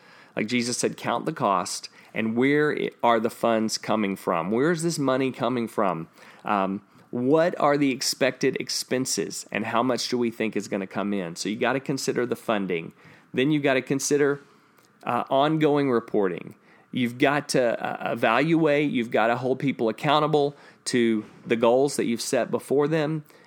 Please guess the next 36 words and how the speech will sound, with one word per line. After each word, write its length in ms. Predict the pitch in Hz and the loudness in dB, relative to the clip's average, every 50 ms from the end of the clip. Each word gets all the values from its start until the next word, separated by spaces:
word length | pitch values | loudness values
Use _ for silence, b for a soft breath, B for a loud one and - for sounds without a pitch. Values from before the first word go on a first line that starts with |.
| B | B
and, 200 | B 104 104 90 | B -4 -4 -4
and 180 | - 107 113 110 | -4 -4 -2 0
ask, 300 | 113 117 120 - - - - | 0 0 0 -2 -4 -6 -2
are 200 | - 123 123 135 | 2 2 2 4
we 160 | 135 143 139 131 | 2 2 2 2
on 200 | 120 123 123 113 | 0 0 -2 -2
target, 460 | - - 123 113 123 120 107 92 - - | -2 0 2 2 2 2 0 -2 -2 -4
and 120 | 104 104 | -6 -6
how 240 | - - 110 110 117 | -4 0 2 2 2
are 20 | |
we 120 | 120 127 131 | 2 0 0
going 260 | 131 127 120 117 117 | 0 0 0 0 0
about 420 | 117 117 117 113 110 107 87 - - B B B B B B B | 0 0 2 2 2 2 0 -2 -8 B B B B B B B
reaching 440 | 117 127 123 110 - - 107 107 | -2 0 0 0 -2 -4 -4 -4
this? 320 | 101 90 82 - - - - B B B B B | -4 -4 -6 -8 -12 -14 -18 B B B B B
Then 380 | 131 147 156 160 165 180 170 B B B | 2 4 4 4 4 0 -2 B B B
you 140 | - 147 147 | 2 2 4
ask 240 | 143 147 165 - - | 4 2 0 -2 -4
the 60 | 143 | -4
communication 880 | - - 160 170 175 175 170 165 - - 190 196 208 - - 131 123 110 | -2 0 2 2 2 2 2 0 0 0 0 0 0 -2 -2 -4 -6 -4
question. 580 | - - 92 90 - - - - - - - - b b b b b | -2 -2 -2 -2 -2 -6 -10 -12 -12 -12 -14 -20 b b b b b
How 320 | - 160 170 180 208 - | 0 2 2 2 2 2
are 240 | - - 143 143 151 | 2 2 2 2 4
we 340 | 147 135 131 139 - - - - b b b b b | 2 2 2 2 0 -2 -6 -14 b b b b b
gonna 220 | 135 139 139 135 123 | 0 2 2 2 0
continually 960 | - - 135 120 - - - 180 190 202 202 185 143 123 113 110 107 107 - - | -2 -2 -4 -2 -2 -2 0 2 2 2 2 4 4 4 4 2 2 2 0 0
allow 280 | 110 113 113 113 127 139 | 0 2 4 4 2 2
people 380 | 135 - 160 147 - - 127 | 0 0 -2 -2 0 0 2
or 160 | 123 117 104 104 | 2 4 4 4
let 260 | 107 123 131 120 - | 4 2 2 0 0
people 300 | - 175 160 - - 139 | -2 -2 -2 -2 -2 -2
know, 240 | 127 110 101 101 101 | 0 2 2 2 0
bring 360 | - 117 123 131 139 160 165 | 0 0 2 2 2 2 0
them 140 | 165 160 165 | 0 0 0
in 140 | 156 160 | 0 0
the, 160 | 156 147 156 | 0 -2 -2